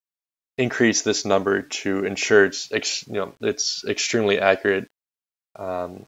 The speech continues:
and our mesh and everything is pretty, pretty stable by then. Um, but for this, we can just leave it to one.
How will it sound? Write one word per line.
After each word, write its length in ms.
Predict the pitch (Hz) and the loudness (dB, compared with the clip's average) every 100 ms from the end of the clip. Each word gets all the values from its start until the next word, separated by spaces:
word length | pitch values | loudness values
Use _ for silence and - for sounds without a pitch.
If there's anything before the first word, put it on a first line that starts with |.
| - | -4
and 220 | 104 98 | -2 0
our 360 | 98 98 98 - _ _ - | 2 2 0 -4 _ _ -14
mesh 280 | 110 104 - | 4 4 4
and 60 | 104 | -2
everything 280 | 95 98 | -4 -8
is 100 | 98 - | -10 -10
pretty, 240 | 101 98 | -6 -6
pretty 220 | - 101 | -6 -8
stable 380 | - - 101 98 | -4 -2 0 0
by 140 | 98 | -2
then. 240 | 98 98 98 _ _ _ _ - | -4 -6 -10 _ _ _ _ -2
Um, 220 | 110 107 | 0 2
but 160 | 113 | 2
for 80 | - | 6
this, 220 | 151 175 | 6 4
we 60 | 151 | 2
can 120 | 139 | 2
just 140 | 120 113 | 4 4
leave 120 | 101 | 2
it 80 | 98 | 2
to 80 | |
one. 400 | 95 98 98 101 | 2 4 2 0